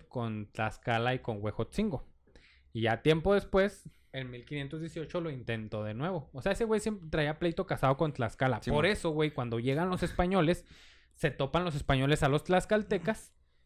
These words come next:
Speaker 1: y los españoles le dicen, "Oigan, ¿saben qué? Estamos buscando a un güey, a un Moctezuma."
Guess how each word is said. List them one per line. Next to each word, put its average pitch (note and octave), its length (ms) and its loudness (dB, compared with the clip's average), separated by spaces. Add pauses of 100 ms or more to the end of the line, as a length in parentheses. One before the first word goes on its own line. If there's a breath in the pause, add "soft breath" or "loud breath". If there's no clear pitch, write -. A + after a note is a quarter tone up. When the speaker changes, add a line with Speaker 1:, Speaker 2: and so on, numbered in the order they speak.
Speaker 1:
y C3+ 80 2
los C#3+ 160 4
españoles C#3 420 2
le D3+ 120 4
dicen, C#3 340 2 (500 soft breath)
"Oigan, G3 260 6
¿saben G#3+ 160 0
qué? A#3 120 6
Estamos G#3+ 240 4
buscando G3 800 -2
a C3+ 160 -4
un D#3 240 -4
güey, D#3 260 4
a C#3 60 2
un C3+ 80 0
Moctezuma." C3+ 800 -4